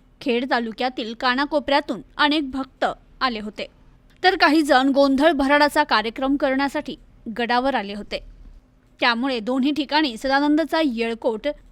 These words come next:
जयघोषाने मल्हार गड दुमदुमून निघाला. गडावर भाविक भक्तांनी भंडाऱ्याची उधळण केल्याने मंदिर परिसर भंडाऱ्यानं न्हाऊन निघाला होता.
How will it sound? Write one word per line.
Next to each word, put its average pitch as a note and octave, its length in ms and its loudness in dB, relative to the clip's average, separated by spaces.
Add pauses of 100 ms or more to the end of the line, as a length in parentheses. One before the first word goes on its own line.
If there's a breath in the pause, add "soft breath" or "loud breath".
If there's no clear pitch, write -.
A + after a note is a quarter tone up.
(180)
जयघोषाने D4+ 680 2
मल्हार C4 540 0
गड A#3 180 0
दुमदुमून B3 520 -2
निघाला. G3+ 360 -8 (500)
गडावर B3+ 420 2
भाविक A#3+ 400 -6
भक्तांनी C#4 520 0
भंडाऱ्याची D4 600 0
उधळण D4 380 0
केल्याने D4 320 -4 (500)
मंदिर E4 340 6
परिसर C#4 520 0
भंडाऱ्यानं B3+ 680 -2
न्हाऊन C4 280 -2
निघाला A3 340 -6
होता. G#3+ 240 -8